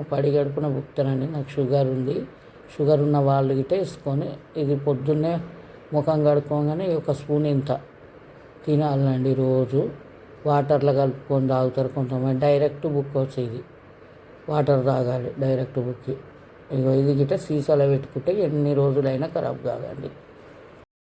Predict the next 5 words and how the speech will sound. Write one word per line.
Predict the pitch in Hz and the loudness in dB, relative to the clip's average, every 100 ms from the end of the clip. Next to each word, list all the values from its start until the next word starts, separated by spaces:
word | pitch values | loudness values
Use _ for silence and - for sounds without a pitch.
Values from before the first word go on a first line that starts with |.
| _ _ _ - - - 147 | _ _ _ -20 -20 -6 2
నచ్చితే | 143 143 143 135 135 | 2 2 -4 0 0
లైక్ | 160 151 131 135 - | 0 0 0 -2 0
చేయండి, | 131 131 127 123 - - | 2 2 2 -2 -4 -2
షేర్ | 135 139 139 | 0 2 0
చేయండి, | 131 131 127 120 131 | 0 0 0 -2 -6